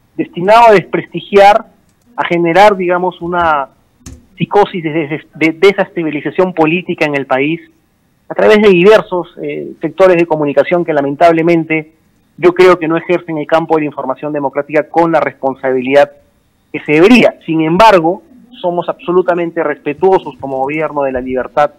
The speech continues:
de expresión, que es una de las libertades fundamentales que tiene que tener toda democracia.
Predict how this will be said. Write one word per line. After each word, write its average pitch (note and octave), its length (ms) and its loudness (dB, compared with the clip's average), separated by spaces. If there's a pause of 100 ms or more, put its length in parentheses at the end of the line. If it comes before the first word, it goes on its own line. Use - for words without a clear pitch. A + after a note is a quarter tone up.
(360)
de D3+ 120 -2
expresión, D#3+ 460 -2
que D3+ 100 -10
es - 60 -14
una D#3 140 -4
de D#3 60 -4
las D3+ 100 -4
libertades C#3 560 -2 (400)
fundamentales D3+ 680 -2
que C3+ 80 -8
tiene D3 200 -6
que D3+ 80 -4
tener C3+ 300 -4
toda C#3+ 160 0
democracia. D3+ 540 -2